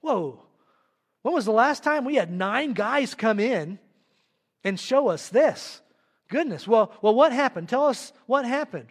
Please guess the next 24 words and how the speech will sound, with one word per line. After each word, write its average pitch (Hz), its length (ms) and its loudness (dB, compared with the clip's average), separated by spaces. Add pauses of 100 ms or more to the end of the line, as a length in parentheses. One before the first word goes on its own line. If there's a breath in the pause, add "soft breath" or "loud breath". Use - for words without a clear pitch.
"Well, 180 280 0
we 190 320 -4 (220 loud breath)
had 196 180 -4
a 165 80 -4
teacher 214 420 -6
help 202 200 0
us - 160 -8
out." 247 300 -6
"Well, 190 240 0
really? 185 340 -2
Well, 160 240 0
let's, 190 240 -4 (300 soft breath)
we're 180 80 -10
gonna 202 140 -4
record 208 420 -2
this. 202 320 -6 (240 soft breath)
Uh, 160 200 -6 (160 soft breath)
who 233 140 -2
was 240 200 0
the 220 80 -4
one 226 180 0
that 226 100 -4
helped 269 320 -4
you?" 143 160 -12